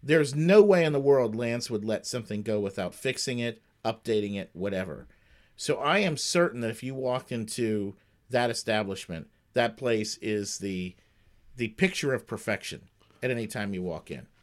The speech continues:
Just based on knowing the man. Uh, any of the properties that Dennis owned were always in great repair and everything. So, again, your competition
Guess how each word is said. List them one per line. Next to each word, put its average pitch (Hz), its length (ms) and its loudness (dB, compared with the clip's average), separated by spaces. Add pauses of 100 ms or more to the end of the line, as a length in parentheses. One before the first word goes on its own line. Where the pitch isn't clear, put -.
(920)
Just 160 260 0
based 175 280 4
on 147 160 0
knowing 135 280 -4
the 110 60 -4
man. 101 280 -6 (1300)
Uh, 131 260 6 (180)
any 208 240 6
of 196 60 6
the 160 60 2
properties 139 640 -2
that 107 160 -6
Dennis 131 360 0
owned 71 360 -8 (380)
were 127 180 -2
always 127 560 2
in 107 480 -6 (680)
great 131 240 0
repair 104 480 -8 (340)
and 117 140 -6
everything. 98 440 -6
So, 131 440 0 (460)
again, 147 440 2
your 147 200 -2
competition - 1000 -6